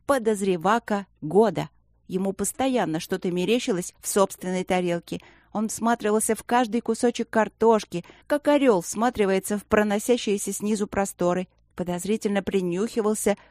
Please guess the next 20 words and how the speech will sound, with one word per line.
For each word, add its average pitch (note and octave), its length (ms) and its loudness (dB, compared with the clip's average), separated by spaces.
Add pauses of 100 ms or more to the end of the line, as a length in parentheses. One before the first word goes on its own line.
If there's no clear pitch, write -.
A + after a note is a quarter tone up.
(200)
и G3 220 -2
чётко A#3 420 4
следил F#3+ 400 0
за F3+ 160 2
тем, A#3 300 0 (160)
с - 120 -10
какой A3 260 -4
скоростью A3+ 580 -2
пустеют G#3 580 -2
соседние F3 600 -2
тарелки. F#3 560 -4 (240)
Такому A3 400 -2
хочется - 420 -4
нарочно G3+ 540 0
подсунуть F#3+ 600 0 (100)
крошечный F#3 600 -2
волосок, F3 580 0 (220)
просто B3+ 320 0
чтобы B3+ 380 2
увидеть A#3 560 0